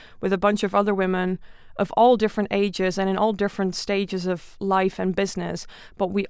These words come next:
all had this thing in common where we were just putting ourselves down all the time. And I uncovered all kinds of experiences that were at the core of these limiting beliefs that I hadn't actually properly processed yet.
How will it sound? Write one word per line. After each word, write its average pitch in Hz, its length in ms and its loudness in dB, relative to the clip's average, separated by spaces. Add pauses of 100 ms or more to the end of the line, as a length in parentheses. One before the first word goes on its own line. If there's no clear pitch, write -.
all 196 220 6
had 196 200 0
this 190 160 -2
thing 190 220 0
in 180 100 0
common 180 480 -2
where 185 140 -2
we 190 100 0
were 185 120 -2
just 185 220 -8
putting 202 300 0
ourselves 185 400 -4
down 190 320 0 (180)
all 190 240 6
the 190 100 -2
time. 196 440 -2 (640)
And 190 580 2 (480)
I 196 140 4
uncovered 202 480 4
all 226 160 6
kinds 208 320 2
of 196 280 0
experiences 190 800 0
that 185 180 2
were 180 240 0
at - 160 -4
the 190 60 -4
core 190 380 4
of 180 200 -2
these 190 180 0
limiting 185 400 -2
beliefs 185 340 -2
that - 160 -6
I 190 120 2
hadn't 185 320 -2
actually 190 400 -4
properly 185 540 -2
processed 185 560 -2
yet. 180 240 -4